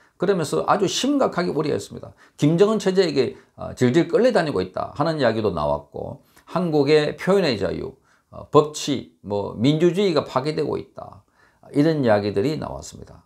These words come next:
그러면서 많은 사람들이 지금 대한민국의 체제가, 어, 위험하다. 그래서 고돈창 같은 사람들은 "앞으로 계속해서 한국의 민주주의가 존재할까?" 이렇게 자기의 이 발제문을 끝맺었습니다.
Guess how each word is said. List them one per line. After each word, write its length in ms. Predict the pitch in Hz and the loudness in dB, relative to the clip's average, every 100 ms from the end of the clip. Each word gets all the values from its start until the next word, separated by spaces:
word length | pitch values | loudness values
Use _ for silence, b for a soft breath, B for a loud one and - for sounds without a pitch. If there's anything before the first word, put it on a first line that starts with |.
| - | -6
그러면서 340 | 143 151 139 | -4 -2 -2
많은 380 | 127 92 - 160 | -2 0 0 2
사람들이 480 | 160 156 139 156 170 | 4 2 2 0 0
지금 300 | 139 131 117 | -2 -4 0
대한민국의 540 | 117 135 151 139 120 | 2 2 2 0 -2
체제가, 580 | - 185 175 170 156 160 B B _ | -2 -2 0 4 2 2 B B _
어, 520 | - - - - 107 | -18 -16 -16 -18 -12
위험하다. 560 | 123 208 143 85 - - _ _ - | 2 2 2 -2 -8 -18 _ _ -10
그래서 420 | 147 143 135 131 b b | -8 -2 -2 -2 b b
고돈창 680 | - 135 156 170 156 160 143 | 2 6 6 4 0 -2 0
같은 300 | 127 123 110 | 0 -2 -4
사람들은 540 | 107 101 95 131 139 | 0 -2 0 -2 -2
"앞으로 380 | - 180 170 127 | -4 -2 0 0
계속해서 600 | - 113 160 165 151 131 | 2 0 2 -2 0 -2
한국의 480 | - 208 202 165 160 - B B | -2 -2 0 2 0 0 B B
민주주의가 580 | 117 143 175 240 202 151 | 2 4 4 4 2 2
존재할까?" 800 | 107 117 - 202 226 196 233 - _ _ | 2 2 4 2 2 2 2 0 _ _
이렇게 440 | 185 226 202 185 - | 2 2 2 0 2
자기의 540 | 139 147 151 147 143 | 2 2 4 4 2
이 180 | - 92 | -2 2
발제문을 460 | 135 135 143 113 | 2 2 0 0
끝맺었습니다. 640 | 127 131 117 95 71 69 | -2 -2 -2 -4 -6 -10